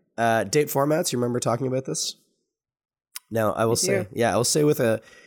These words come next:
Speaker 1: you have to take this with a grain of salt, a grain of Wikipedia salt.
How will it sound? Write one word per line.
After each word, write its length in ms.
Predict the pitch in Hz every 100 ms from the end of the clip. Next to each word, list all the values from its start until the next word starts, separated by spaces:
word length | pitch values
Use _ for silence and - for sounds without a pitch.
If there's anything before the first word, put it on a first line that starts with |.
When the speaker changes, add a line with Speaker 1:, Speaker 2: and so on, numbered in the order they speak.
| -
Speaker 1:
you 100 | 127
have 100 | 139
to 80 | -
take 180 | 135 127
this 140 | 123
with 100 | 113
a 40 |
grain 200 | 110 104
of 60 | 101
salt, 340 | - 82 - -
a 60 |
grain 300 | 104 120 127
of 120 | 123
Wikipedia 680 | 98 117 - 101 107 92 64
salt. 360 | - - 50 -